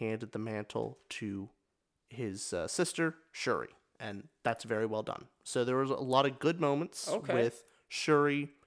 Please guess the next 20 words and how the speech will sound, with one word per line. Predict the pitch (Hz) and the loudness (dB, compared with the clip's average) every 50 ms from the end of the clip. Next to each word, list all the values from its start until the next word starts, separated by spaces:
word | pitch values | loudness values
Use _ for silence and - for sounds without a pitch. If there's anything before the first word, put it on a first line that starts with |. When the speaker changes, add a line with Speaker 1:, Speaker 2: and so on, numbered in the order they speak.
| _ _ _ _ _ _ _ _ - | _ _ _ _ _ _ _ _ -10
Speaker 1:
the | - 113 | -10 -10
Queen, | - - - - - 160 160 151 151 147 147 143 147 151 165 - - | -8 -8 -4 2 4 6 6 6 4 4 2 0 -2 -6 -8 -8 -4
and | - 131 123 120 117 - | -2 0 0 0 0 0
all | 131 127 120 | 2 2 2
these | 113 120 107 - | 0 -2 -4 -4
aspects. | - - - - - - | -6 -6 -6 -8 -6 0
So | - 135 120 - - - | 0 0 0 0 -2 4
that | - 156 156 | 6 8 8
was | 156 139 151 | 8 6 4
well | 147 139 | 4 4
done. | 135 139 131 131 131 - - _ - - - _ _ _ _ _ - | 4 4 2 2 0 -2 -8 _ -20 -20 -20 _ _ _ _ _ -4
The | 139 131 | -4 2
fighting | - - 139 135 135 139 127 | 6 8 8 10 8 6 4
was | 127 117 | 2 2
also, | 123 117 117 - - - 120 110 110 117 - _ - - | 2 0 0 0 0 0 2 2 2 0 -4 _ -12 -12
I | 131 | -10
think, | - - 117 - - | -6 -4 -4 -4 -2
entertaining, | 110 107 110 110 - 180 180 185 185 196 190 - _ _ _ _ _ _ _ _ - | -4 -4 -2 0 2 2 2 2 2 0 -2 -6 _ _ _ _ _ _ _ _ -2
and | 123 127 123 123 123 123 120 113 | 2 4 4 4 4 4 2 0
the | 123 113 113 113 113 110 110 | -2 -4 -4 -4 -4 -6 -8